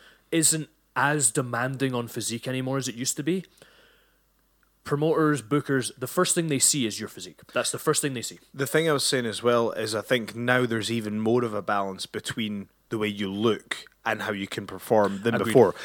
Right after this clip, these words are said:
Speaker 2: Because before, back in the day, if you were just jacked out of all control, then, you know,
Speaker 1: You
Speaker 2: we'll,
Speaker 1: were
Speaker 2: we'll make the rest work, you
Speaker 1: You're
Speaker 2: know?
Speaker 1: ba-, yeah,
Speaker 2: Whereas,
Speaker 1: exactly.
Speaker 2: whereas nowadays,
Speaker 1: You kinda need to
Speaker 2: it's,
Speaker 1: have a
Speaker 2: yeah,
Speaker 1: little bit of
Speaker 2: you need
Speaker 1: everything.
Speaker 2: to, you need to be able to go.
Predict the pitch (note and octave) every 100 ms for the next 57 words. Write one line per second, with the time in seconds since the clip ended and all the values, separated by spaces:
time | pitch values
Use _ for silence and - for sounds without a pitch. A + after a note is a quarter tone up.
0 | - - B2 C3 G#2 A#2 E3+ C#3 C3+ C3
1 | - G2+ C3 A#2+ - A2 G#2 G#2+ A#2 -
2 | - - - A#2 A2+ D#2 G#2+ F2+ F#2+ F#2+
3 | G2+ F2+ - G#2 F#2+ F2+ E2+ E2 G#2+ G2+
4 | D#2 - _ - B2+ A2+ G#2+ A#2 D3 D3
5 | D3+ - A#2 A2 G2+ G#2+ F#2 - - -
6 | A2+ B2 D3 D3+ E3 C#3+ D3 D#3+ D3 C#3+
7 | C#3 A#2+ D3 F3 A2 F#2+ F2+ - - A#2+
8 | C#3 B2+ B2+ A#2 A#2 G2+ A2 B2+ F#3 B2
9 | A#2+ A#2+ B2+ C3+ - A#2+ G#2 B2+ - A2
10 | G#2 A2 A#2+ D#3+ C3